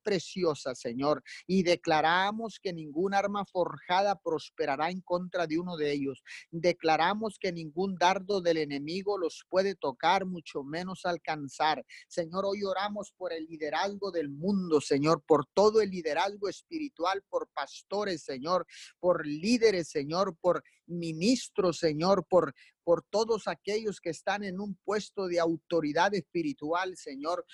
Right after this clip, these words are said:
Oramos por los apóstoles, Señor, por los profetas, por los maestros, Señor, por los evangelistas, Señor, por todo líder de célula, Señor, por todo líder de casa de paz, Señor, por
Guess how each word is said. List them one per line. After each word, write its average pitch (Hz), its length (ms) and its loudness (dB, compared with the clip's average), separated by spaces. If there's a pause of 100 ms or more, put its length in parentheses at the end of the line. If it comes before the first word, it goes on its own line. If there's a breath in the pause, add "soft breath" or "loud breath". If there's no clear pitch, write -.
(120 loud breath)
Oramos 190 560 -4
por 170 220 0
los 170 180 2
apóstoles, 160 800 2
Señor, 160 360 0
por 160 240 2
los 160 140 4 (100)
profetas, 165 720 0
por 151 240 -2
los 151 140 -2
maestros, 156 760 -2
Señor, 160 380 -2
por 156 240 0
los 151 180 -2
evangelistas, 156 1080 -4
Señor, 175 400 0 (300 loud breath)
por 175 320 4
todo 220 340 4
líder 202 600 2
de 165 140 2
célula, 208 640 -4
Señor, 170 500 -6
por 175 320 -2
todo 214 320 -4
líder 214 540 0
de 165 160 -2
casa 208 400 0
de 180 160 0
paz, 202 320 -4
Señor, 185 500 -6
por 180 220 -4